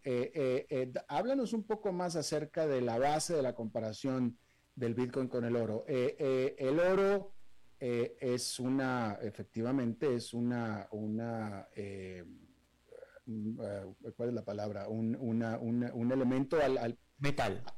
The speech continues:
Speaker 1: Eh, un metal, gracias, pero tampoco era eso lo que quería decir, pero el oro es a donde recurren los inversionistas cuando todo lo demás está fallando, se recurren al oro porque preserva su valor.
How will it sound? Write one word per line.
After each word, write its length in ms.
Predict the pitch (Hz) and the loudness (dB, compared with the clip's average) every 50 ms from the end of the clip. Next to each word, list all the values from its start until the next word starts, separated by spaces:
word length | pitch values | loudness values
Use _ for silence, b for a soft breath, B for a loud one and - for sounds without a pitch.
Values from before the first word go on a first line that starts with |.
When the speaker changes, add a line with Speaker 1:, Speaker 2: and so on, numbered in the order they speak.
| - | -6
Speaker 1:
Eh, 120 | - - - 202 | -6 -2 2 4
un 140 | 190 196 | 4 6
metal, 380 | 202 185 170 - 190 196 202 208 190 | 6 6 4 4 4 4 6 6 6
gracias, 320 | 196 202 190 - 175 151 | 6 4 4 4 2 2
pero 160 | - 160 147 | 2 2 2
tampoco 320 | 156 151 - 208 202 196 202 | 2 2 2 2 2 4 4
era 80 | 196 | 4
eso 180 | 185 - - 190 | 4 4 4 2
lo 80 | 170 151 | 2 2
que 100 | 143 139 | 0 0
quería 200 | 143 151 175 170 | 2 2 4 4
decir, 280 | 151 139 - 196 143 | 4 4 2 0 0
pero 160 | - 143 127 | 0 2 4
el 120 | 127 135 175 | 4 6 6
oro 160 | 202 220 226 | 6 6 4
es 80 | 202 208 | 4 4
a 60 | 196 | 2
donde 180 | 180 160 151 | 2 2 0
recurren 720 | 135 139 131 - - 196 196 190 190 196 196 180 165 151 165 | 0 -2 -2 0 2 4 6 6 4 4 2 2 2 4 4
los 280 | 185 190 202 190 - - | 6 6 4 4 2 -2
inversionistas 720 | 175 156 156 143 - 143 143 170 180 165 - 185 165 - | -2 -2 -2 -2 -2 0 0 0 0 0 0 -2 -2 -2
cuando 340 | - 147 131 123 120 127 - | 0 0 2 2 2 2 2
todo 240 | - 208 226 226 220 | 2 4 4 4 6
lo 80 | 208 | 6
demás 340 | 190 185 180 175 180 180 170 | 6 4 4 4 0 0 -2
está 220 | 170 - - 165 - | -4 -4 -4 -2 0
fallando, 520 | 160 156 170 180 185 196 190 208 202 - | 2 4 4 4 4 4 2 2 0 0
se 120 | 135 139 | -2 -2
recurren 420 | 117 127 127 - - 165 160 170 156 | -2 -2 -2 0 2 2 2 2 2
al 140 | 143 139 147 | 2 4 4
oro 200 | 156 160 160 160 | 4 4 2 0
porque 220 | 143 127 - 123 | -2 -6 -6 -8
preserva 460 | - - 123 117 - 143 139 143 147 | -6 -6 -4 -2 0 0 0 0 -2
su 160 | - - 139 | -2 -2 0
valor. 400 | 123 120 123 127 127 120 110 - | 0 2 2 4 2 2 0 -2